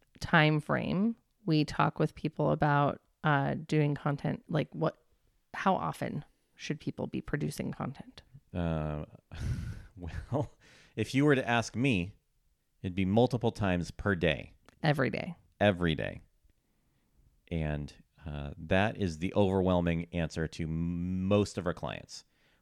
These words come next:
Speaker 2: Like, how am I gonna create this much stuff every single day? And the answer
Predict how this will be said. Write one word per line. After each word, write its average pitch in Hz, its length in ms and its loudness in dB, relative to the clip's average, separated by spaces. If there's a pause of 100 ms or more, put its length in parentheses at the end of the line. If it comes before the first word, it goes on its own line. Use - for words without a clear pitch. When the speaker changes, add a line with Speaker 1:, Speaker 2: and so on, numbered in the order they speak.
Speaker 2:
Like, - 120 -16
how 143 240 0
am 131 120 2
I 95 120 4
gonna 85 200 0
create 80 380 -4 (220)
this 117 260 2 (280)
much 85 380 0 (140)
stuff - 640 0 (480)
every 92 480 2 (120)
single 76 560 2 (420)
day? 71 300 4 (560)
And 87 140 -4
the 90 160 -8
answer 113 640 4